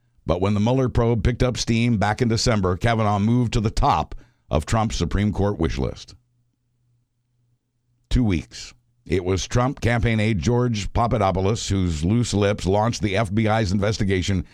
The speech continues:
into whether that campaign had connections with the Russians interfering in our presidential politics. Although Papadopoulos says he was not drunk, it was over a few drinks in twenty sixteen that a twenty-nine-year-old Papadopoulos with no foreign policy background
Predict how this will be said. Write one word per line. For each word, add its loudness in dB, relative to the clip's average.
into 2
whether 0
that 0
campaign 0
had 0
connections -2
with 0
the 0
Russians 0
interfering 0
in 0
our 0
presidential 0
politics. -4
Although 0
Papadopoulos 0
says 0
he 2
was 2
not 2
drunk, 2
it 0
was 2
over 2
a 2
few 0
drinks 0
in 2
twenty 0
sixteen 0
that 0
a -2
twenty-nine-year-old 0
Papadopoulos 0
with 0
no 2
foreign 0
policy 0
background 2